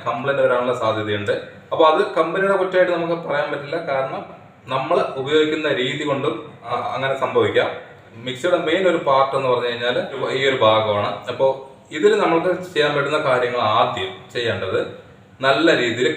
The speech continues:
ക്ലീൻ ചെയ്ത് വെക്കുക. നമ്മൾ മിക്സിയുടെ ജാർ എങ്ങനെ ക്ലീൻ ചെയ്യുന്നോ അതുപോലെ തന്നെ പ്രാധാന്യമുള്ളതാണ് മിക്സിയും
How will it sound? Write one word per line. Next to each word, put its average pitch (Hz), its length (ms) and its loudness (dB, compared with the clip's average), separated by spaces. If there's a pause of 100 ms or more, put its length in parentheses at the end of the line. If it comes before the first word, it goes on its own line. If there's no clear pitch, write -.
ക്ലീൻ 135 200 -2 (120)
ചെയ്ത് 107 200 0
വെക്കുക. 95 280 -6
നമ്മൾ 123 180 -6
മിക്സിയുടെ 156 360 2
ജാർ 143 160 6 (100)
എങ്ങനെ 139 180 -2
ക്ലീൻ 117 220 -2
ചെയ്യുന്നോ 123 260 -2 (140)
അതുപോലെ 139 420 0 (100)
തന്നെ 135 280 0
പ്രാധാന്യമുള്ളതാണ് 113 720 2
മിക്സിയും 123 440 -8